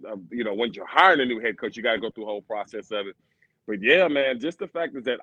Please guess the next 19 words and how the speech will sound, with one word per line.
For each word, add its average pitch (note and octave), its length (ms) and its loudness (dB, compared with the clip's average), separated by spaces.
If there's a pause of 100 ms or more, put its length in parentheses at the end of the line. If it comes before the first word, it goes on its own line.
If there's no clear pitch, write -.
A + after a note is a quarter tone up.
if A2 180 -14
I'm D#3+ 300 -4
a - 120 -8 (100)
coach, - 640 0 (280)
if - 120 -12 (120)
I'm D#3+ 360 2
John, C3 260 0
Jim, A#2+ 260 -6
John B2 280 -2
Fox, B2 220 -2
who B2+ 120 -4
is G#2+ 100 -8
taking B2 240 -2
the G#2+ 60 -14
team B2 140 -6
to F#2+ 40 -18
the G2 60 -20
Super A2+ 220 -10
Bowl, G2 280 -2